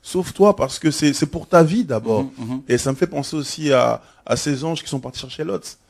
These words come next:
Speaker 1: pour lui dire sauve-toi parce que là, voilà, il y a, il y a plus rien à faire en fait. Et, euh, ça me fait aussi penser à Apocalypse dix-huit qui dit, euh, voilà, sortez de Babylone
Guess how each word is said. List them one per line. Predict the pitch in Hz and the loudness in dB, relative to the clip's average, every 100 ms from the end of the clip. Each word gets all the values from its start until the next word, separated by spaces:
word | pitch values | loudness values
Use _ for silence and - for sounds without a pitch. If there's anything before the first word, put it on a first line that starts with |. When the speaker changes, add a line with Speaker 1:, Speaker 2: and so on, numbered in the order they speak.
| _ _ | _ _
Speaker 1:
pour | - 127 | -4 -2
lui | |
dire | 139 165 | 0 -2
sauve-toi | - 180 - 233 196 | -2 -6 -2 -2 0
parce | 131 - | -4 0
que | 143 | 0
là, | 143 190 214 196 160 | 2 2 2 2 0
voilà, | 120 180 202 | 2 2 2
il | 131 | 0
y | |
a, | 120 | 0
il | |
y | 127 | 2
a | 123 | 0
plus | 185 | 2
rien | 190 196 165 | 2 2 -2
à | |
faire | 143 208 208 | -6 -6 -4
en | 120 | -6
fait. | - 117 - _ - - _ _ - | -6 -8 -8 _ -20 -20 _ _ 4
Et, | 131 135 | 8 10
euh, | 127 117 117 | 12 10 6
ça | - | 2
me | |
fait | 143 151 | 0 2
aussi | 147 - | 0 -2
penser | 143 127 - 147 | -6 -6 -2 0
à | 123 117 | 4 4
Apocalypse | - - 117 131 135 139 | 4 -2 -2 -2 -2 -2
dix-huit | 113 120 156 170 - | -8 -14 -12 -14 -14
qui | 123 | -10
dit, | 127 131 117 | -6 0 2
euh, | 107 113 | 2 0
voilà, | 127 131 | -4 -4
sortez | - 127 | -8 -12
de | 131 | -10
Babylone | 120 120 131 175 | -8 -8 -8 -10